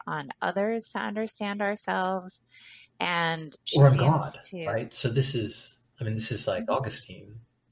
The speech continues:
Speaker 2: you know, the, the, <laughs> the notion where when you s-, really start to inspect what,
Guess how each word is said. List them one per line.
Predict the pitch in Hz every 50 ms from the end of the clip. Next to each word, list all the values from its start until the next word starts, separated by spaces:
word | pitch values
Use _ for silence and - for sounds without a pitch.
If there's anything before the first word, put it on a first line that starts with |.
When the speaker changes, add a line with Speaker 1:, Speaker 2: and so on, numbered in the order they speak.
| _ _ -
Speaker 2:
you | - 117
know, | 101 98 92 90 90 - _ - - - - - - - _ _ _ _ _
the, | - 113 107 101 95 98 104 - 117
the, | 104 110 98 95 92 92 92 92 - - _ _ _ _ _ _ _ _ _ _ _ _ _ _ _ _ _ _ - -
<laughs> | - - - - - _ - - _ _ _ _
the | - 113
notion | 107 113 117 113 - - 123 110 107
where | 104 101 95
when | 95 101 101
you | 98 95
s-, | 92 - - - -
really | 120 120 120 123 117
start | 110 - - - 107 101 -
to | - 104
inspect | 98 - - - - - 110 104 104 - - -
what, | 101 98 -